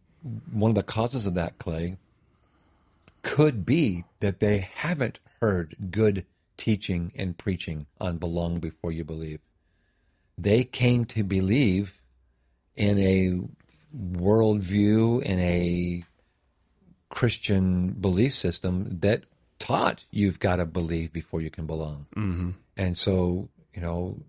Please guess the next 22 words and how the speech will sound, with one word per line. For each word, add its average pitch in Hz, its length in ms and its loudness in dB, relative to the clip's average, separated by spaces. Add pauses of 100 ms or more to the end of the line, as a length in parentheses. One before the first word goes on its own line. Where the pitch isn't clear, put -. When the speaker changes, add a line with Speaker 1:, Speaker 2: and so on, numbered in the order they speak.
(640)
Speaker 1:
I, - 240 -4
I 117 40 2
think 113 280 -2
that 104 220 2
actually 107 320 -2
cripples - 800 -4 (260)
community. 98 600 0 (920)
If 92 240 -2
you 117 160 4
don't 139 260 2
grasp 98 580 0
the 87 80 -6
significance 87 760 -4
of 80 240 -8 (260)
Jesus's 92 640 -4
message, 87 540 -4
"You 90 200 -6
can 87 180 -4
belong 85 440 -2
before 85 340 -6
you 82 100 -4
believe," 80 400 -6